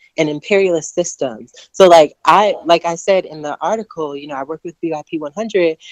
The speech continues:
and we are fighting for a world without police and prisons. And that also includes the military industrial complex that goes overseas and, um, and takes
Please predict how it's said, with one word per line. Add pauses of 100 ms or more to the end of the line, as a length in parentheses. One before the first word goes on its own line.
(120)
and
we
are
fighting
for
a
world
without
police
and
prisons. (240)
And
that
also
includes
the
military
industrial
complex (220)
that
goes
overseas (240)
and,
um, (180)
and
takes